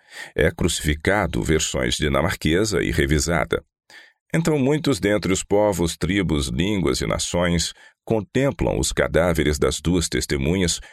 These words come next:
por três dias e meio, e não permitem que esses cadáveres sejam sepultados. Apocalipse onze, de sete a nove. O reino de terror.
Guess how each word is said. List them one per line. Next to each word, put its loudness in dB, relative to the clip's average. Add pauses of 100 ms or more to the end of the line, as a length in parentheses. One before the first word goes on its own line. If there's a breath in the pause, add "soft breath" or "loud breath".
(140 loud breath)
por 0
três 2
dias 0
e 0
meio, 0 (360 loud breath)
e 0
não 2
permitem 0
que -2
esses -2
cadáveres 2 (200 loud breath)
sejam -4
sepultados. -2 (360 loud breath)
Apocalipse -2 (160)
onze, 0
de -4
sete -4
a 0
nove. -2 (800)
O 4
reino 2
de 0
terror. 2